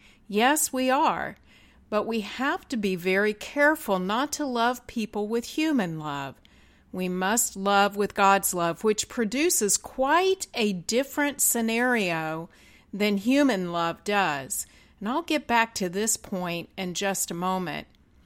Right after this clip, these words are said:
For right now, I want to talk about the other side of the coin. Some people major on God's judgment and absence of God's love.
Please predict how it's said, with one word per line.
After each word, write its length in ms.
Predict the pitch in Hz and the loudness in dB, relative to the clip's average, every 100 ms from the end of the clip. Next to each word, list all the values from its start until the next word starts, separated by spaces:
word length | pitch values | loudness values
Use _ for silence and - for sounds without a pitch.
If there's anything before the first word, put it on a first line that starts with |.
| - - - - - | -20 -20 -20 -20 -14
For 160 | - 233 | -2 2
right 360 | 240 302 349 | 4 4 2
now, 280 | 233 220 208 | 2 2 4
I 60 | 202 | 2
want 220 | 202 220 | 2 0
to 60 | 220 | -2
talk 360 | - 269 277 | 0 0 2
about 340 | 254 190 190 190 | 2 4 4 4
the 140 | 202 | 0
other 220 | 202 202 | 2 2
side 420 | 185 - 220 220 | 0 0 4 4
of 80 | 214 | 2
the 120 | 185 | -2
coin. 640 | - - 160 151 139 117 160 _ - - - - - | -6 -8 -8 -6 -8 -8 -14 _ -20 -20 -20 -18 -6
Some 340 | - 294 311 | 2 4 4
people 600 | 285 277 254 247 240 233 | 2 0 2 2 2 0
major 680 | 220 240 254 262 269 262 247 | 0 2 4 4 2 0 0
on 240 | - 226 220 | 0 0 0
God's 420 | 220 214 202 - | 2 2 2 -2
judgment 800 | - 247 254 240 - 175 165 - | -2 0 2 2 0 -2 -4 -4
and 180 | 202 - | -6 -4
absence 880 | 226 254 285 - - 170 - - - - - | 0 2 2 0 0 -2 -2 0 -2 -4 -6
of 180 | 185 | -4
God's 420 | - 180 170 160 185 | 0 2 2 -2 -2
love. 540 | 180 180 160 156 - | 0 0 0 -4 -12